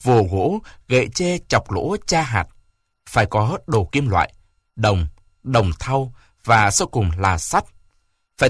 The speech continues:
từ thời đồ đá nhảy vọt sang thời đại kim khí. Tìm mỏ, khai mỏ, nấu quặng, đúc đồng, rèn sắt.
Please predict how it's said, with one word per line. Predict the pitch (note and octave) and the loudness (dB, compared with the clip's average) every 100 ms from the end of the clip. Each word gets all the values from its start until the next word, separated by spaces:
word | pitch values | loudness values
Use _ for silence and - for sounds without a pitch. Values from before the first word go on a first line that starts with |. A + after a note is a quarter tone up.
| B2 | 2
từ | B2+ | -2
thời | A#2+ A#2 A2+ | 2 0 0
đồ | - A#2+ | 0 2
đá | A2 G#2+ F#3 B3 | 2 0 0 -6
nhảy | C3+ A#2+ | -2 -2
vọt | G2 G#2+ G2 | 0 0 2
sang | F#3+ F3+ - | 0 -2 -4
thời | B2 G2+ | -2 0
đại | F#2+ - - | -2 -4 -8
kim | D#3+ D#3+ | -4 -4
khí. | - B2 F#3 - _ _ _ _ _ - | -4 -6 -6 -12 _ _ _ _ _ -2
Tìm | C3 F#2+ | 0 2
mỏ, | G2 F#2 D2+ - _ _ | 4 4 2 -6 _ _
khai | - D#3+ | -4 -2
mỏ, | D3 A#2 E2+ D2+ - _ - | 0 2 2 0 -12 _ -4
nấu | A#2 D3 - | 0 0 -2
quặng, | A#2+ F#2 - _ _ | -2 -2 -4 _ _
đúc | D#3 A3 C#3 | -4 -4 0
đồng, | G#2+ F2+ E2 - - | 0 0 -4 -12 -6
rèn | - A#2+ F#2+ | 0 2 2
sắt. | - G#3 | 0 -2